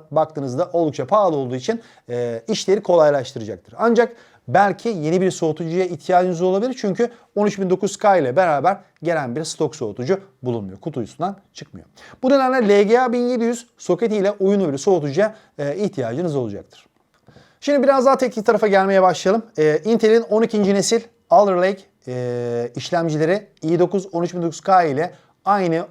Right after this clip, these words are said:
on nanometre süreci kullanılarak üretilmişti ve en önemlisi yeni Big Little mikro mimari olmak üzere yeni bir dizi özelliği beraberine getirmişti. Bu mimari, e, daha önce arm çiplerinde görülen bir tasarım tercihi olarak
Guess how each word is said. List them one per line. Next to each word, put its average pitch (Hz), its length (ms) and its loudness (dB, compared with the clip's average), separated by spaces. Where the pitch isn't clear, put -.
on 196 220 2
nanometre 165 520 -2
süreci 151 300 -2
kullanılarak 180 580 0
üretilmişti 143 540 -2
ve 196 160 2
en 233 120 0
önemlisi 196 480 0
yeni 165 440 0
Big 170 180 -4
Little 170 260 0
mikro 156 280 -2
mimari 170 500 0
olmak 139 300 0
üzere 143 260 -2
yeni 151 260 -2
bir 190 180 0
dizi 156 260 0
özelliği 139 720 -4
beraberine 131 540 2
getirmişti. 101 500 -14
Bu 254 100 0
mimari, 262 540 4
e, 135 180 -4
daha 233 220 0
önce 233 300 0
arm 214 240 4
çiplerinde 185 500 0
görülen 160 440 0
bir 180 240 -2
tasarım 190 380 0
tercihi 175 480 2
olarak 175 400 0